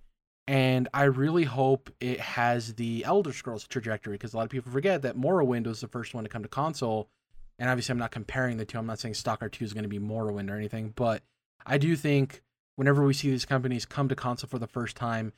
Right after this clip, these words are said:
and since they're partnering with Xbox, I'm assuming they have a kind of a road into the developer toolkit, and that's why this game looks as good as it does. Um,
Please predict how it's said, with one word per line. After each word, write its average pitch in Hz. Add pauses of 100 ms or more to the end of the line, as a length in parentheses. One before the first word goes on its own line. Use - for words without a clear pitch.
(260)
and 131
since 156
they're 123
partnering 185
with 131
Xbox, 123
I'm 117
assuming 131
they 120
have 120
a 113 (760)
kind 160
of 135
a 135
road 135
into 131
the 127
developer 120
toolkit, 135
and 123
that's 117
why 127
this 110
game 110
looks 113
as 120
good 131
as 131
it 139
does. 147 (460)
Um, 113